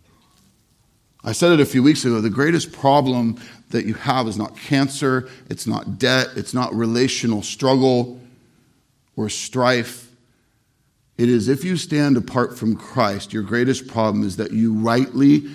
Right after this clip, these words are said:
and fully stand condemned under the mighty hand of the holy God. In light of all this,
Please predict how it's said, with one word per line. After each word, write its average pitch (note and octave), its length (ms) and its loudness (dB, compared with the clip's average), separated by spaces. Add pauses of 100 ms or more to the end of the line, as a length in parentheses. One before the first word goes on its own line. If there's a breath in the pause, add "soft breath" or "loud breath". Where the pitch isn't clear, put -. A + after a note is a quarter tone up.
(140 loud breath)
and G#2+ 200 2
fully A#2 480 2
stand G#2 400 0
condemned A2 680 2 (300 loud breath)
under A2 220 4
the G#2 140 4
mighty G#2 400 4
hand G2+ 520 0 (200 loud breath)
of G2 160 2
the G2 60 0
holy G#2 420 0
God. E2+ 340 -8 (2250)
In A#2 220 6
light D3+ 300 2
of B2+ 160 -4
all A2 260 -2
this, G2+ 460 -6